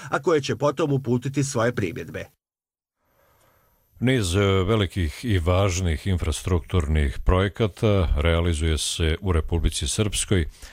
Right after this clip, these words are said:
Speaker 2: u poslednjih nekoliko godina, od gradnje autoputeva,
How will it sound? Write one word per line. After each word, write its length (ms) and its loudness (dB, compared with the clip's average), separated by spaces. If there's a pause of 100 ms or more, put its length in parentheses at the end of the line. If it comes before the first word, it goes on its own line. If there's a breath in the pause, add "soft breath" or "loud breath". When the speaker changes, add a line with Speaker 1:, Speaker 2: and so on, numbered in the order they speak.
(200 loud breath)
Speaker 2:
u 120 -4
poslednjih 640 -2
nekoliko 560 0
godina, 540 0 (720 loud breath)
od 180 -2
gradnje 340 2
autoputeva, 1080 0